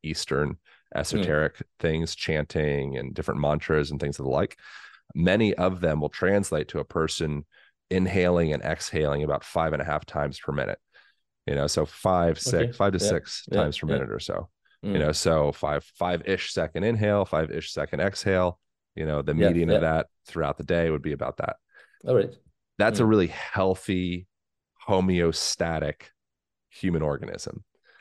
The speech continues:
Speaker 1: You know, and, and, but the average for most modern people is, like, fifteen to twenty per minute.
Speaker 2: Really?
Speaker 1: That's a
Speaker 2: That
Speaker 1: person
Speaker 2: many?
Speaker 1: that's chronically hyperventilating
Speaker 2: Mm.
Speaker 1: because they are, they have this, this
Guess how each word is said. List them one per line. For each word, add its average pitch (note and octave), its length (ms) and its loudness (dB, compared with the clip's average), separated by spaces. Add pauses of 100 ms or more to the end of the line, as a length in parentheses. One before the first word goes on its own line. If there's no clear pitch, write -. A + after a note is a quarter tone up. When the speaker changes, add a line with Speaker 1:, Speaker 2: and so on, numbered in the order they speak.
(380)
Speaker 1:
You E2 60 0
know, E2 100 4
and, E2+ 220 2
and, E2 260 -2
but D#2+ 180 -2
the E2 160 -4
average D#2+ 460 -4
for D2 200 -4
most C#2+ 500 -4 (160)
modern C#2+ 300 0
people F#2+ 540 2 (720)
is, D#2 240 -4
like, C2+ 360 -6
fifteen D#2+ 400 -4
to D2+ 80 -4
twenty F2 440 0 (540)
per D#2+ 160 0
minute. - 280 -6 (200)
Speaker 2:
Really? B2 460 -2
Speaker 1:
That's G#2 260 2
a G#2+ 60 6
Speaker 2:
That - 100 -2
Speaker 1:
person F2 360 0
Speaker 2:
many? D#2 80 0
Speaker 1:
that's - 160 -6
chronically F2 720 -2
hyperventilating G2 1080 0 (280)
Speaker 2:
Mm. G2+ 140 0
Speaker 1:
because E2 460 2
they E2+ 320 2
are, D#2+ 340 0
they E2 140 -2
have E2 300 -4
this, D#2 260 -4
this - 260 -4